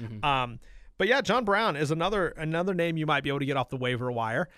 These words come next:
Speaker 1: Mm-hmm.
Speaker 2: And so far, he looks, he, they said coming out of training camp, it looked like he had elevated to the number one above Crabtree, and, and that's definitely what it looks like the first two weeks.
Speaker 1: All right, well, up next, we've got, uh, well, Bengals and Panthers. Bengals, they're gonna have Giovanni Bernard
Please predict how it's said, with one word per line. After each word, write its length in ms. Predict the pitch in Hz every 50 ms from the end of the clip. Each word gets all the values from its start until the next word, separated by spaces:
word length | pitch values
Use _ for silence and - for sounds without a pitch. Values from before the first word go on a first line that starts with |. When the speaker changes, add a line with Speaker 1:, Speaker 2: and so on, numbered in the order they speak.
| - - 120
Speaker 1:
Mm-hmm. 160 | 104 110 151
Speaker 2:
And 80 | 147 131
so 140 | - 196 202
far, 220 | - 208 190 170
he 140 | 127 175 208
looks, 420 | 226 240 - - - - - - -
he, 200 | 151 151 196 196
they 220 | 190 165 180 185
said 380 | - - 233 226 233 190 139 -
coming 200 | - 175 175 170
out 80 | 170
of 80 | 160 -
training 260 | - 190 190 185 165
camp, 240 | - 143 131 131 127
it 60 | 127
looked 160 | 135 139 139
like 160 | 147 139 135
he 80 | - 165
had 100 | 147 -
elevated 480 | - 143 147 143 139 143 143 143 143 139
to 60 | 135
the 100 | 131 135
number 240 | 139 139 139 139 135
one 400 | 127 131 135 135 135 131 131 135 -
above 320 | 143 123 135 131 120 -
Crabtree, 580 | - 160 151 151 156 139 - - 139 123 123 123
and, 140 | 120 113 113
and 120 | 117 120
that's 220 | 131 135 135 -
definitely 360 | - - 139 - - 147 139 135
what 120 | 131 127
it 60 | 123
looks 200 | 131 131 - -
like 140 | 139 123 -
the 80 | - 117
first 260 | - 131 120 - -
two 140 | 131 120 113
weeks. 380 | 120 123 113 - - - - - - - - - _ _ _ -
Speaker 1:
All 160 | 101 117 139 156
right, 300 | 160 165 156 139 117 143
well, 140 | 143 160
up 100 | 185 -
next, 380 | 160 165 180 208 214 - - -
we've 160 | 170 170 151
got, 400 | 147 160 156 156 147 - - -
uh, 280 | 151 147 143 139 135 127 120
well, 280 | 127 165 202 185 120 117 -
Bengals 680 | 180 196 233 262 277 269 277 277 285 277 - - - -
and 320 | - 196 214 220 226 226 -
Panthers. 840 | - - - 240 240 233 220 - - 156 139 120 107 101 - - 110
Bengals, 540 | 107 160 180 196 208 202 214 220 220 196 -
they're 100 | 170 147
gonna 160 | 160 160 147
have 180 | 147 147 131
Giovanni 520 | 113 110 131 147 139 127 139 139 143 143 131
Bernard 560 | 117 123 117 120 143 180 196 202 202 190